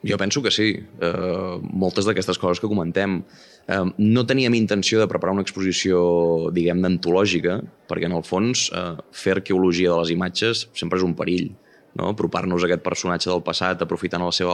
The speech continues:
obra per, mm, situar-nos en el moment en el que va fer, no? Com aquest exercici de traslladar-nos al passat i mantenir-nos al passat, jo penso que no és interessant.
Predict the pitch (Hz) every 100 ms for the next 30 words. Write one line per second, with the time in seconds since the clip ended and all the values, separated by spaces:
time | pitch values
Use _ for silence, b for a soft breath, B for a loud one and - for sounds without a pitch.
0 | 95 92 82 - B B _ 98 95 85
1 | - 98 92 90 87 - 110 95 104 107
2 | 104 95 90 90 87 95 95 82 85 -
3 | 98 85 85 87 90 90 87 87 90 98
4 | 90 85 90 90 90 98 92 85 90 98
5 | 87 B B - 123 107 107 90 95 101
6 | 101 92 95 98 120 - b b - 92
7 | 92 98 107 92 85 80 - 87 -